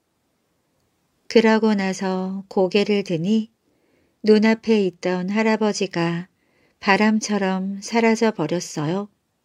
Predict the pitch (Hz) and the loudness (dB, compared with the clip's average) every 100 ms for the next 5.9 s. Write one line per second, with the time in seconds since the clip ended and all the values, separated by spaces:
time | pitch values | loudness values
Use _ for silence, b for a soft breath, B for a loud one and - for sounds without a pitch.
0 | _ _ _ _ _ _ _ _ _ _ | _ _ _ _ _ _ _ _ _ _
1 | - 233 214 214 202 190 175 175 170 190 | 6 6 6 0 0 -4 -4 -6 -6 -8
2 | 202 _ _ _ _ _ _ _ _ _ | -10 _ _ _ _ _ _ _ _ _
3 | _ _ _ - 233 226 233 220 220 220 | _ _ _ 4 4 6 2 2 2 0
4 | 233 226 220 214 202 185 185 190 190 220 | 2 2 2 0 -2 -4 -4 -8 -10 -4
5 | 214 214 214 202 202 185 185 185 190 | 0 0 0 -2 -2 -2 -2 -2 -6